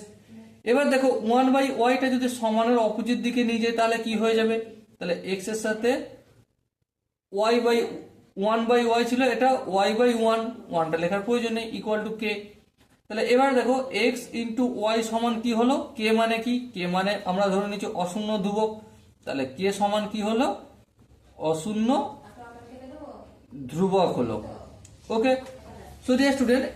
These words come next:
এখানে যে অপশনগুলো রয়েছে তার মধ্যে কোন অপশনটা ঠিক? দেখো option C is the right answer। ওকে, I hope এই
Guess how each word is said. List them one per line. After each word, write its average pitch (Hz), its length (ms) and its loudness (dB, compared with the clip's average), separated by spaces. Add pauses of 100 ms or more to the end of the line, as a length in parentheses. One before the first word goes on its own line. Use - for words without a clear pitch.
এখানে 254 340 0
যে 269 60 2 (240)
অপশনগুলো 262 560 2
রয়েছে 220 220 2 (160)
তার 196 220 4
মধ্যে 220 180 2 (100)
কোন 208 180 0
অপশনটা 226 340 -2
ঠিক? 226 100 -2 (540)
দেখো 208 220 4 (640)
option 220 320 0 (200)
C - 20 -8 (720)
is 156 60 -6 (100)
the 240 100 4 (680)
right 160 240 2 (160)
answer। 143 320 -2 (420)
ওকে, 233 160 2 (680)
I - 100 4
hope 247 220 4 (180)
এই 196 60 0